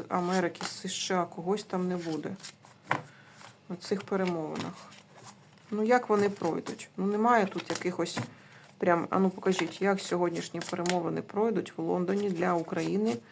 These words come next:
які будуть рішення для України, які будуть рішення після сьогоднішніх, сьогоднішньої, сьогоднішньої зустрічі в Лондоні. Сонце,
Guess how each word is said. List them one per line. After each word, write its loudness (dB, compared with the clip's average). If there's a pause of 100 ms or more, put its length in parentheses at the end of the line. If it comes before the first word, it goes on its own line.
(360)
які 2
будуть 0
рішення 0
для -2
України, -2
які -2
будуть -4
рішення -4
після -6
сьогоднішніх, -4 (680)
сьогоднішньої, 0 (560)
сьогоднішньої 0
зустрічі -2
в -2
Лондоні. -4 (1300)
Сонце, -2